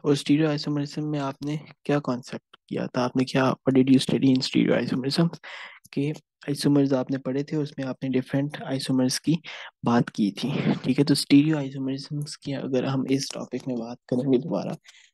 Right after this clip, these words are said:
तो स्टीरियो आइसोमरिज्म के हम पहली definition की बात करें तो कह-, कहते हैं कि they have the same structural formula but different spatial arrangement।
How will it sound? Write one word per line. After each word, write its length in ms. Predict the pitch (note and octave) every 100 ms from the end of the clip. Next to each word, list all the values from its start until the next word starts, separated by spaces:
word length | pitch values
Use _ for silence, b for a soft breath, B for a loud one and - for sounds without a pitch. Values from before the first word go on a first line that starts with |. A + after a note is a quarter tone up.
| _ -
तो 140 | C3+
स्टीरियो 300 | C3 C3+ C#3+
आइसोमरिज्म 500 | D3 C#3+ D3+ D3 D3+
के 140 | D3 D3
हम 140 | D3
पहली 400 | C#3+ - C3+ C#3+
definition 560 | C3+ C3 B2+ B2 - C#3
की 140 | C#3+
बात 260 | C3+ B2+ -
करें 240 | C3 C#3
तो 180 | C#3+ C3+
कह-, 420 | - B2 C#3 - -
कहते 240 | A#2+ C3
हैं 100 | C3+
कि 80 | C#3
they 160 | C3+
have 120 | C3+ C#3
the 120 | -
same 200 | C3 C3+
structural 380 | - B2 - C#3+ -
formula 360 | B2+ C3+ C3+
but 160 | C3 B2+
different 300 | B2+ - C3
spatial 440 | - - A2+ B2+
arrangement। 600 | A#2+ B2 - - - C#3+